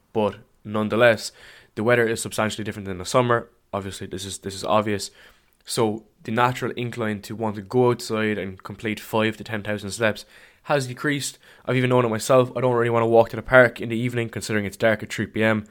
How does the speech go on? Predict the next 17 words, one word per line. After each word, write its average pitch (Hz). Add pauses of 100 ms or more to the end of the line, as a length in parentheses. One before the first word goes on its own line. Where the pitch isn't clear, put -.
So -
it 147
becomes 143
a 127
little 131
bit 127
more 123
difficult 117
to 110
do 117
the 104
things 110
that 104
I 101
actually 98
particularly 104
enjoy. 98